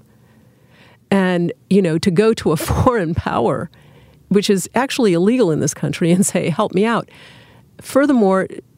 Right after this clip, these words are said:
doing really dirty things, breaking into people's, you know, email systems and things like that, um, that is not right. And there are politicians that won't do that.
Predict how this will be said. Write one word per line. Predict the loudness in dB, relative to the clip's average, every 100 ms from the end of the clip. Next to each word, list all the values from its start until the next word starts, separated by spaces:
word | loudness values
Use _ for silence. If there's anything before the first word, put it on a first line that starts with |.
| _ -6
doing | 0 4 4
really | 4 2 2
dirty | 0 0 2 2
things, | 0 2 0 -4 -12 _ _
breaking | 0 2 4 2
into | 2
people's, | 0 -2 0 0 0 -2 -8 0
you | 2
know, | 2 2
email | 2 2
systems | -2 -4 -4 -4 -4 0
and | 0 2
things | 0 0
like | -2 -2
that, | -2 -2 -6 -10 -20 -20 -20 -20 -10 -2
um, | 0 0 -4 -6 -6 -8 -8 _ -4
that | 0 2
is | 2 0
not | -2 -2
right. | -4 -4 -6 -10 _ -20 -8
And | 0 2
there | 2
are |
politicians | 0 0 0 0 -2 0
that | -2 0
won't | 0 0
do | 0 -4 -6
that. | -14